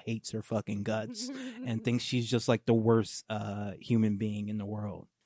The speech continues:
Speaker 2: Oh, yeah, I forgot about that. That's funny. And she's like, "I'm just, I'm Buffy. I just wanna go shopping and, like, talk to boys and be a teenager. Oh my God, but I have to kill vampires," which is, like,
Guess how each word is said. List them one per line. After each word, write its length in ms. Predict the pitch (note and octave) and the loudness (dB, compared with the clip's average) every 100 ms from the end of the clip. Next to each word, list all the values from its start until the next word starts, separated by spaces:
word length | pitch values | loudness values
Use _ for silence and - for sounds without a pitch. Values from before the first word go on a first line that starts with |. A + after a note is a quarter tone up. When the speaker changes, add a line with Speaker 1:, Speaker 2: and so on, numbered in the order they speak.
| - | -2
Speaker 2:
Oh, 40 | |
yeah, 180 | F#4 D#4 | 4 6
I 60 | A3+ | 6
forgot 340 | - C4+ C4+ | 2 4 6
about 280 | A#3+ E3+ E3+ | 6 4 4
that. 200 | E3+ D#3+ | 0 0
That's 200 | F#3 - | -4 -4
funny. 300 | D3+ D#3 F3 _ _ - | -6 -6 -8 _ _ -10
And 120 | B3 | -4
she's 180 | D4+ D#4 | -2 2
like, 180 | F4+ F4+ A#3+ | 2 4 6
"I'm 160 | D4 A#4 | 6 8
just, 180 | C#5+ - | 6 8
I'm 100 | C4+ C#5+ - | 4 6 6
Buffy. 480 | D5 - G#3 F3+ | 6 4 2 4
I 160 | - A#3 | 4 4
just 240 | A#4+ B4 | 4 4
wanna 220 | - F#4 D#4 | 6 6 6
go 160 | F#4 | 4
shopping 720 | - A3 - G#3 F#3 F3 F3+ | 6 6 8 6 6 4 4
and, 160 | F#3+ G3+ | 2 2
like, 360 | G3+ F#3+ G3 - | 4 4 2 -2
talk 280 | - A3 - | 4 4 6
to 100 | C#4+ | -2
boys 640 | - A3+ A3+ F3 E3+ F3 F#3+ | 2 6 6 6 4 0 -2
and 160 | F#3+ | -4
be 160 | F#3+ G#3 | 2 2
a 60 | |
teenager. 920 | B3+ A3+ A#3+ F#3+ F#3 F#3+ E3+ D#3+ D#3+ - | 2 -2 -2 0 0 2 4 6 4 2
Oh 80 | G3+ | 0
my 160 | A#3+ | 0
God, 360 | A3 A3 G#3 F#3+ | 4 6 8 6
but 120 | F#3+ | 4
I 80 | G3 | 4
have 180 | G3 F#3+ | 2 0
to 80 | G3 | 0
kill 180 | A#3 G3+ | 0 0
vampires," 800 | F3 E3+ - B3 C4+ C#4+ D4+ | 0 2 6 6 6 4 2
which 200 | F#3 A3+ | 0 0
is, 160 | A#3 G#3+ | 0 4
like, 260 | C4+ B3 | 4 4